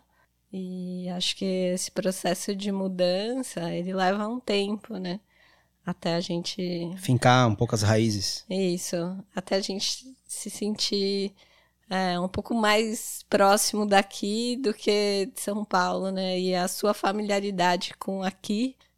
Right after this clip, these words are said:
Speaker 1: com o seu, seu lugar de casa, o seu lugar de transitar, e esse convívio aí que já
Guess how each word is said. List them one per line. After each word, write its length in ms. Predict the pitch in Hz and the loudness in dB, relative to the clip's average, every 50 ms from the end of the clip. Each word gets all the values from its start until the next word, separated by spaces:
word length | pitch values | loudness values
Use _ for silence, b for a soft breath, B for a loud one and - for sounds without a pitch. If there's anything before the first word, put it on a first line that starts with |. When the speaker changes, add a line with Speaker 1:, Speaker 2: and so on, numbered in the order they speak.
| _ | _
Speaker 1:
com 280 | - - 185 185 185 180 | -14 -10 -8 -6 -6 -6
o 40 | 180 | -6
seu, 360 | - - - 190 185 180 185 | -6 -2 0 0 0 0 -2
seu 260 | 185 - - 202 202 | -4 -2 0 2 4
lugar 300 | 208 202 196 185 180 180 - | 4 4 4 2 2 2 2
de 180 | - - - - | -2 -6 -6 -6
casa, 540 | - - 180 180 190 202 190 190 202 170 175 | 2 4 6 8 8 8 6 6 2 0 -2
o 20 | 180 | -2
seu 200 | - - 190 190 | -2 -2 -2 -2
lugar 340 | 185 190 185 180 180 175 | -2 0 0 2 2 2
de 260 | 180 180 185 180 180 180 | 0 -2 -4 -4 -4 -4
transitar, 920 | - - - 185 185 185 202 - - 214 - _ 185 175 175 170 175 - b b b b b b _ | -6 -4 -2 -2 0 -2 -2 -4 -8 -14 -4 _ 4 6 6 6 4 0 b b b b b b _
e 80 | - 185 | -2 0
esse 200 | 180 185 - - | 0 0 -2 -8
convívio 960 | - - 190 185 190 190 190 196 202 220 233 233 226 214 220 214 185 180 180 | -6 -4 -2 -2 0 0 0 0 2 2 4 4 2 0 0 0 0 0 2
aí 180 | 175 185 196 208 | 2 0 0 -2
que 180 | - - 196 | -4 -4 -4
já 240 | 190 185 175 165 160 | -4 -2 -4 -4 -6